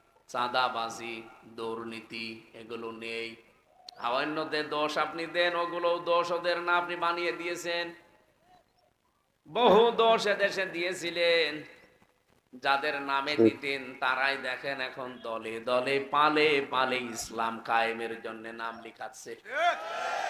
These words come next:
Speaker 1: মেজর আখতারুজ্জামান, কর্নেল অলি আহমেদ, এরপরে কর্নেল হাসিনুর রহমান,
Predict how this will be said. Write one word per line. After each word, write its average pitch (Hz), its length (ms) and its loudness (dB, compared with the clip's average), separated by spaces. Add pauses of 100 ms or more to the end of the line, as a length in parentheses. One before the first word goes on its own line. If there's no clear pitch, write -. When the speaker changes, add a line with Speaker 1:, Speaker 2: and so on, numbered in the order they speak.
(720)
Speaker 1:
মেজর 143 440 2
আখতারুজ্জামান, 170 1200 4 (1300)
কর্নেল 170 460 6
অলি 170 240 2
আহমেদ, 170 600 2 (1700)
এরপরে 147 720 2
কর্নেল 139 580 2
হাসিনুর 131 520 -4
রহমান, 127 640 -2